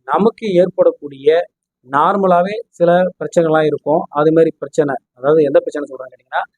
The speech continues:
சின்ன சின்ன தலைவலி, உடம்பு சரியில்லை, அப்படி இப்படி கை கால் குடைச்சல், வலி கிலி அப்படி சொல்லுவோம் இல்லைங்களா?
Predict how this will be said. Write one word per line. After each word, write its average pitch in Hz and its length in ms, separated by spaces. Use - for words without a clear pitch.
சின்ன 208 140
சின்ன 180 180
தலைவலி, 165 440
உடம்பு 160 300
சரியில்லை, 160 380
அப்படி 156 360
இப்படி 156 260
கை 151 180
கால் 147 240
குடைச்சல், 147 380
வலி 147 200
கிலி 151 220
அப்படி 147 180
சொல்லுவோம் 143 240
இல்லைங்களா? 143 300